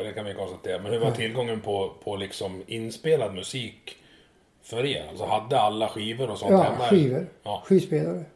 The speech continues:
Speaker 2: Man gick ju på musikaffären, eh, i Hudik då och kollade vad som var nytt.
Speaker 1: Mm.
Speaker 2: Vad som kom.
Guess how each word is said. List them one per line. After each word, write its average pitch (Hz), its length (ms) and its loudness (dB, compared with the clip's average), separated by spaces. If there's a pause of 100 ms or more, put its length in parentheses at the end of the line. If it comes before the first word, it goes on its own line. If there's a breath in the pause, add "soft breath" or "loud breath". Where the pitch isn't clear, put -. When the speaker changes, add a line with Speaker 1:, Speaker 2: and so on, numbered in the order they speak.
(100)
Speaker 2:
Man 165 180 2
gick 170 200 4
ju 165 60 0
på 160 240 2
musikaffären, 156 800 0 (880 soft breath)
eh, 143 600 -4
i 151 160 0
Hudik 135 300 -2
då 139 60 -2
och 127 140 -4
kollade 127 260 0
vad 127 120 -2
som 139 100 -2
var 131 100 0
nytt. 127 340 -4 (220)
Speaker 1:
Mm. 110 220 -10 (140)
Speaker 2:
Vad - 100 -10
som 143 120 -4
kom. 131 280 -6